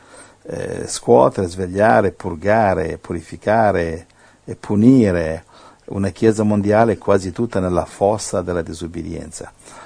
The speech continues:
Dio manderà l'anticristo, non è il diavolo che decide, Dio dà, dà il permesso all'anticristo di distruggere la chiesa.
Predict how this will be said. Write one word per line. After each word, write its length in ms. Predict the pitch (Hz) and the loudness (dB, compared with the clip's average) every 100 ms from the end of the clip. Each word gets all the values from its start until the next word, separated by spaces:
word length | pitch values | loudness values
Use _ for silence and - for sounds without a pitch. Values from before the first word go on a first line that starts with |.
| - - | -20 -16
Dio 300 | 98 117 156 | 0 4 6
manderà 380 | 127 113 113 120 | 4 6 6 6
l'anticristo, 640 | 117 107 98 117 104 - | 4 0 -2 -2 -2 -2
non 160 | 90 104 | 0 2
è 40 | |
il 100 | 131 | 2
diavolo 360 | 127 131 165 123 | 4 2 2 0
che 140 | 90 | -2
decide, 480 | 82 80 82 73 73 | -6 -8 -8 -8 -10
Dio 340 | 98 123 123 | -2 0 0
dà, 300 | 80 78 73 - | 0 -2 -2 -8
dà 260 | - 85 85 | -14 -4 -2
il 140 | 78 | -2
permesso 640 | - 85 87 92 87 - | -6 -4 -4 -4 -4 -6
all'anticristo 640 | 82 80 82 80 92 90 - | -6 -8 -10 -8 -8 -8 -8
di 140 | 85 | -8
distruggere 580 | 80 80 - 87 85 82 | -10 -14 -10 -10 -6 -8
la 120 | 80 | -8
chiesa. 500 | 78 - 52 - - | -10 -12 -12 -14 -16